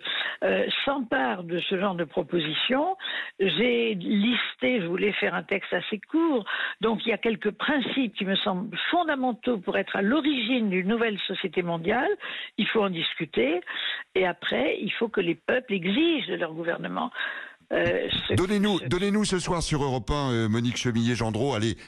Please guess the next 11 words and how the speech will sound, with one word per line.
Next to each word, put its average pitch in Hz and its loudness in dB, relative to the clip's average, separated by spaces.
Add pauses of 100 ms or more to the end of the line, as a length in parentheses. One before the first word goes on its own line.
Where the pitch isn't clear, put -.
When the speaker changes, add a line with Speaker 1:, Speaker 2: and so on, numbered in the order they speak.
Speaker 2:
les 104 0
trois 127 -2
premiers 110 0
articles - -4 (580)
que - 0
vous 98 2
voudriez 104 2
voir, 90 0
euh, 85 4 (380)
émerger. 95 0 (120)
Speaker 1:
Oui, 240 0